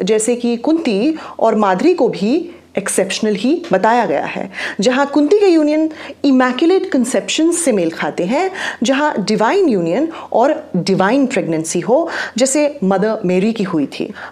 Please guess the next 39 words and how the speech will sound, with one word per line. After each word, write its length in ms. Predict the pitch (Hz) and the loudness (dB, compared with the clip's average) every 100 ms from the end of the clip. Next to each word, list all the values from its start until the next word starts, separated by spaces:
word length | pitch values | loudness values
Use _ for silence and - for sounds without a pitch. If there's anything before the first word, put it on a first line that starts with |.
| - | -2
पांडु 280 | 262 294 370 | 2 4 4
भी 280 | 339 349 339 | 4 2 2
कुंती 360 | 320 285 311 | 0 0 0
को 240 | 311 311 311 | 2 0 0
कुछ 500 | 311 311 - - - - - | -2 -2 -2 -4 -6 -8 -2
ऐसी 300 | 233 233 320 | 0 2 2
ही 340 | 311 285 277 - | 2 0 0 -2
शिक्षा 520 | - 240 - 233 226 165 | -4 -2 -2 -2 -2 -2
देते 240 | 247 311 | 0 2
हैं 440 | 208 160 220 330 - - - | 0 -2 -2 -2 -6 -12 -8
श्वेत 340 | - 302 339 | -2 0 0
केतु 240 | 339 247 190 | 0 -2 -2
की 80 | 185 | -2
कहानी 360 | 160 156 - | -4 -4 -6
से, 180 | - - - - | -4 -6 -8 -4
जहां 320 | 220 285 302 302 | -2 2 0 -2
श्वेत 300 | - 359 427 427 | -2 2 2 2
केतु, 400 | 240 208 311 - | 0 0 0 0
जो 140 | 202 | 0
बाद 280 | 226 220 220 | 2 2 2
में 100 | 233 | 0
एक 160 | 226 220 | -2 -2
महान 320 | 190 190 330 | -2 0 2
ऋषि 180 | 233 - | 2 0
बने, 460 | 202 320 240 233 403 - - 339 | 0 2 2 0 -2 -4 -6 -4
अपने 380 | 277 277 277 277 | -4 0 0 0
माता 260 | 233 233 349 | 0 0 0
पिता 180 | 370 311 | 0 0
के 100 | 269 | 0
साथ 240 | 285 269 262 - - | 0 0 -2 -10 -8
जंगल 340 | 180 190 190 277 | 0 2 2 2
में 120 | 214 | 0
रहते 280 | 151 - - | -2 -6 -6
थे। 120 | - - - - - - - - | -8 -10 -14 -16 -12 -12 -6 -2
एक 180 | 262 269 | -2 0
दिन 200 | 262 381 - | 0 0 0
एक 180 | 262 180 | -2 0
ब्राह्मण 320 | 208 208 208 208 | 0 0 0 -2
आया 320 | 156 208 | -2 -2